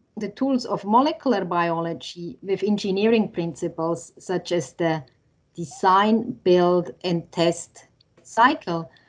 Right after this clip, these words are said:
but also principles such as modularity and standardization to get biological systems with novel properties. And those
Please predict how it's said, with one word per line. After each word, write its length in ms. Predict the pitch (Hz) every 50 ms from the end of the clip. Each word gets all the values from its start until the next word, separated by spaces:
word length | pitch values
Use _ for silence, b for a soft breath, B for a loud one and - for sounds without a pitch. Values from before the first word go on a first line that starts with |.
| b b
but 140 | 226 233 247
also 520 | 302 311 320 285 247 - 262 226 208 196
principles 720 | 202 - - 226 220 220 220 233 208 - - 190 185 175 170
such 320 | - - 180 175 170 - 170
as 200 | 170 165 - -
modularity 920 | 180 185 180 175 185 170 165 165 165 175 180 175 175 - 175 165 - 165
and 100 | 165 156
standardization 1040 | - - 170 165 160 175 170 156 170 165 - - 147 151 147 - - - - - _ _ _ _ _ _ _ _ _ _ _ _ _ -
to 100 | - 240
get 400 | 226 - 247 220 - - - _ _ _ _
biological 680 | 185 180 185 190 202 240 262 254 - - 247 - 233
systems 640 | 202 - - 190 185 180 - _ 196 185 180 180 -
with 200 | 180 180 170 -
novel 320 | 170 170 170 170 170 160 -
properties. 800 | - - 165 165 165 - 160 139 - 143 131 131 - - - _ _ _ _ _ _ _ _ _ _ _ _ _ _ _ _ _ _ _ _ - -
And 120 | 175 170 -
those 460 | 190 196 202 220 254 247 - -